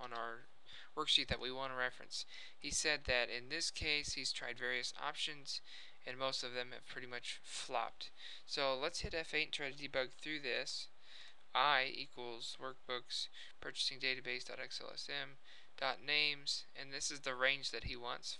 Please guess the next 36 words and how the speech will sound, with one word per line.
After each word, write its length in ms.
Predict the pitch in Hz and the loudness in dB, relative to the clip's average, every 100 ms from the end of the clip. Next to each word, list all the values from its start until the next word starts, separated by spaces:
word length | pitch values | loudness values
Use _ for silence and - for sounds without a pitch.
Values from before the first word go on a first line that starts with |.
| - | -4
formula 400 | 131 131 131 120 | -6 -4 -2 -2
underscore 360 | 127 - 127 | -2 -6 -6
max 280 | 123 120 123 | -4 -4 -4
collective 400 | - 127 123 127 | -6 -8 -10 -8
number 340 | 127 123 120 - - - - - - | -6 -6 -6 -8 -10 -10 -10 -10 -8
dot 260 | - 120 - | 4 4 4
refers 420 | 131 - 123 123 | -4 -2 0 0
to 100 | - | -2
name. 480 | 123 120 117 - - - - - - | 2 2 2 -2 -4 -4 -8 -10 -8
And 80 | 127 | -4
he 60 | 131 | -4
put 240 | 160 147 | -4 -2
them 160 | 139 131 | -2 -2
in 120 | 120 | -4
brackets 460 | 113 113 123 127 - | 2 2 2 -4 -6
'cause 180 | 131 | -8
that's 220 | - 123 - | -4 -4 -4
the 200 | 110 123 | -4 -4
evaluation 640 | 120 117 120 117 123 - | 0 2 2 0 -2 -4
formula. 440 | - - - 131 170 - - - - | -10 -10 -8 -8 -8 -10 -8 -8 -8
So 80 | 208 | -4
it's 140 | 185 | -2
good 180 | - 156 | 0 4
thinking. 360 | 156 156 175 180 | 6 6 4 -2
Let's 140 | - - | -4 -2
see 160 | 156 | 0
if 100 | 143 | 0
it, 140 | 147 - | -4 -4
it, 160 | 139 123 | -4 -2
okay, 300 | 123 131 127 | -4 -2 -4
so 140 | - | -2
it's, 220 | 123 - - - - - | -2 -4 -6 -8 -8 -6
it's 100 | - | -4
getting 240 | - 202 196 | 0 0 0
an 80 | |
error. 380 | 170 143 151 180 | 0 2 4 2